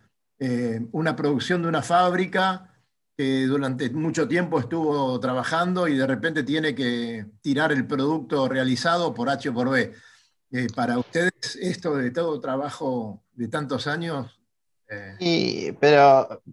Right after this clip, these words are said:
Speaker 2: si te soy sincero, así es, tipo, desde, desde que arrancás esto es siempre así, porque si te vas a poner a pensar, "Ah, pero mirá si estas,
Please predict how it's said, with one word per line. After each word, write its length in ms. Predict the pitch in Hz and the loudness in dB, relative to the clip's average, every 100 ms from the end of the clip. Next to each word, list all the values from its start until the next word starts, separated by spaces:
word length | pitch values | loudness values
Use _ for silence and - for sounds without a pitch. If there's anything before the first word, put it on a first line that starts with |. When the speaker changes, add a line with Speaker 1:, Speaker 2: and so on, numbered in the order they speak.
| - _ | -20 _
Speaker 2:
si 160 | - | -8
te 140 | 117 131 | -2 4
soy 140 | 165 | 6
sincero, 400 | 135 127 202 143 | 6 6 6 6
así 240 | 113 - 143 | 6 4 0
es, 100 | 117 | -2
tipo, 300 | 113 110 107 | -6 -8 -6
desde, 340 | 110 107 113 | -4 -4 -4
desde 280 | 117 123 120 | -2 2 2
que 80 | 113 | 2
arrancás 400 | 110 117 139 151 | -2 0 -2 0
esto 160 | 156 107 | -4 -6
es 60 | |
siempre 260 | - 110 123 | -8 -4 0
así, 260 | 117 151 117 | 4 4 4
porque 260 | 117 104 | 0 -2
si 100 | 117 | -2
te 100 | 123 | 0
vas 240 | 120 139 135 | 4 4 4
a 80 | |
poner 180 | 123 139 | 2 2
a 100 | 135 | 2
pensar, 280 | 135 135 139 | 2 2 4
"Ah, 240 | 147 139 - | 6 6 4
pero 140 | 123 | -2
mirá 160 | 127 170 | -2 -4
si 200 | - 127 | -4 -6
estas, 420 | 135 143 - - | -4 -4 -6 -18